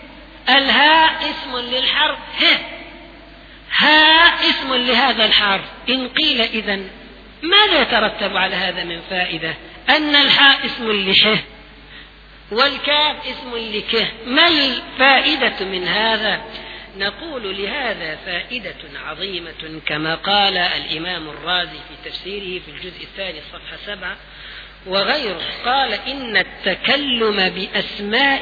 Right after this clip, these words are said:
الحروف وإن كان معتادا لكل أحد، إلا أن كون الأحرف مسماة بتلك الأسماء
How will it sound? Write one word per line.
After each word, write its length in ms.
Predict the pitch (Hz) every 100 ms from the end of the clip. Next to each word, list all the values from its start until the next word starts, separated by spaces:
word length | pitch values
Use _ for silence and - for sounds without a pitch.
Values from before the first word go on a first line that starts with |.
| 208
الحروف 600 | 180 160 - 156 151 135 - - - - - - - - - -
وإن 440 | 156 175 202 208
كان 520 | - 240 277 254 196 185
معتادا 640 | 170 - 220 240 196 180 170
لكل 460 | 165 - 240 175 160 -
أحد، 280 | 143 - 127 - - - - - - - - 233
إلا 680 | 285 262 233 214 196 -
أن 380 | 262 247 208 185
كون 460 | 170 247 285 233 190
الأحرف 800 | 165 170 220 214 - 180 170 190
مسماة 1200 | 165 165 - 196 185 180 208 240 208 - 160 156 175
بتلك 460 | 180 277 240 -
الأسماء 680 | 185 - - - 185 190 196